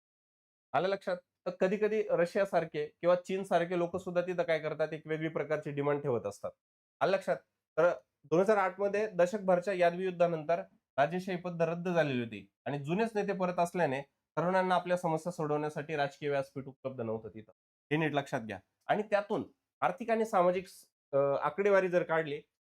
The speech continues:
जागतिक बँकेनुसार ब्याऐंशी टक्के कामगार हे अनौपचारिक क्षेत्रामध्ये, म्हणजे ज्याच्यामध्ये कुठल्याही प्रकारची सिक्युरिटी नाहीये आणि सरासरीपेक्षा खूप कमी.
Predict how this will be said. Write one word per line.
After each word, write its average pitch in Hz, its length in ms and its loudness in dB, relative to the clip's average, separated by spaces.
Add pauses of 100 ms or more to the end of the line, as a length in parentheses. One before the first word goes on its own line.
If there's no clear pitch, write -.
(140)
जागतिक 180 300 -2
बँकेनुसार 180 520 -2
ब्याऐंशी 175 340 -2
टक्के 180 220 -8
कामगार 165 360 0
हे 165 80 -2
अनौपचारिक 160 640 -2
क्षेत्रामध्ये, 117 560 -6
म्हणजे - 540 -8
ज्याच्यामध्ये 180 420 0
कुठल्याही 196 480 -2
प्रकारची 190 400 -2
सिक्युरिटी 170 460 -2
नाहीये 147 300 -4 (400)
आणि 156 100 -4
सरासरीपेक्षा 185 760 0 (100)
खूप - 220 -6
कमी. 151 280 4